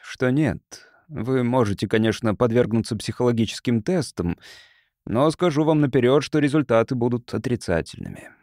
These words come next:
Вы теперь не улетаете от общества, вы восстаете против него, а это в корне меняет дело». «Я не могу вернуться в маяк»,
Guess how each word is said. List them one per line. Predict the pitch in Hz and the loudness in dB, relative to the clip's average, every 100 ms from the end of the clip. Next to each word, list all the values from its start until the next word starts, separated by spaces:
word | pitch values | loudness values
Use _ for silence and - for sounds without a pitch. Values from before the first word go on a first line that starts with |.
| _ _ _ | _ _ _
Вы | - 139 143 | -2 0 2
теперь | 143 127 139 117 - | 0 0 0 0 -4
не | 147 | 0
улетаете | 135 139 127 170 110 85 98 | 2 2 2 2 2 2 0
от | 92 | 2
общества, | 101 87 107 - 113 | 0 2 -4 0 -2
вы | 104 131 123 95 | 2 4 4 2
восстаете | 110 139 120 - 139 139 165 107 90 | 0 0 0 0 2 2 2 2 -2
против | 82 107 101 92 - | -2 0 0 -4 -6
него, | 123 107 - - - - - _ _ | -2 -2 -6 -12 -20 -20 -20 _ _
а | - | -2
это | 156 113 123 - 151 | 2 2 0 -4 -8
в | - | -6
корне | - 107 98 113 | 0 0 2 -2
меняет | 123 113 90 90 90 | 0 0 0 -2 -4
дело». | 60 - - - _ _ _ _ _ _ - | -8 -10 -14 -18 _ _ _ _ _ _ -10
«Я | 117 101 - 107 - - _ _ 175 | -6 -6 -6 -6 -10 -16 _ _ -14
не | 156 92 101 | -10 -8 -4
могу | 113 113 120 107 135 | -2 -2 -4 -4 -4
вернуться | 180 196 170 131 107 - | -4 -6 -4 -4 -4 -4
в | 107 | -2
маяк», | 117 135 131 117 - - - | -2 -2 -4 -8 -10 -16 -20